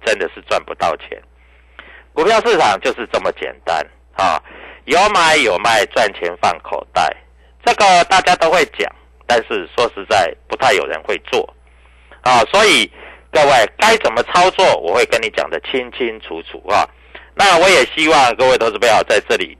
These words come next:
每一个都是能够获利的啊，所以操作的逻辑非常的简单啊。那有买有卖，获利放口袋，这绝对不是在这里哈，就是所谓的这个啊，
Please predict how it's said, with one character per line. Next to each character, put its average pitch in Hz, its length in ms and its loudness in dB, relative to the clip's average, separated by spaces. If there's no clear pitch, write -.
每 90 140 -4
一 110 80 -2
个 110 160 -2
都 107 200 -2
是 - 140 -8
能 85 160 -8
够 92 160 -4
获 95 300 -2
利 80 280 -16
的 - 120 -18
啊， 87 100 0
所 - 240 2
以 135 300 2
操 220 240 2
作 226 160 0
的 165 100 0
逻 143 200 2
辑 117 320 -8
非 165 240 2
常 92 200 -6
的 104 100 -2
简 69 260 -10
单 92 180 0
啊。 98 200 0
那 185 380 2
有 175 240 2
买 165 220 2
有 107 220 2
卖， 123 220 2
获 127 180 0
利 117 200 -6
放 117 160 0
口 80 180 -8
袋， 107 280 2
这 127 120 0
绝 120 240 -2
对 156 220 0
不 - 220 -8
是 104 400 -8
在 120 140 2
这 135 100 2
里 - 220 -6
哈， 95 160 -2
就 139 140 0
是 131 220 -4
所 85 180 0
谓 113 180 2
的 90 160 -2
这 107 140 -2
个 95 220 -4
啊， 95 260 2